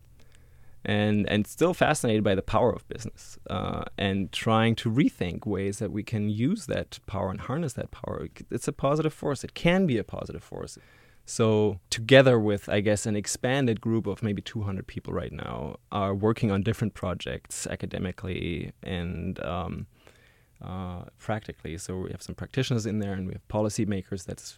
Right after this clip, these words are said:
we wanna expand more into that area, uh, to actually think about ways that we can structure,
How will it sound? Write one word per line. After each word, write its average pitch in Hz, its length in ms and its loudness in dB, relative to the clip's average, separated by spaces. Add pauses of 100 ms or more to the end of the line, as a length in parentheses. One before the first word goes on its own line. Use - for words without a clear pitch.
we 101 140 -2
wanna 90 320 -4
expand 90 600 -6
more 92 320 -2
into 95 320 -4
that 101 240 2
area, 92 440 -2 (520)
uh, 107 320 0
to - 160 2
actually 117 500 2 (160)
think 147 300 4
about 104 320 4
ways 101 460 2
that 85 100 -6
we 95 100 -6
can 92 320 -6
structure, - 1040 -2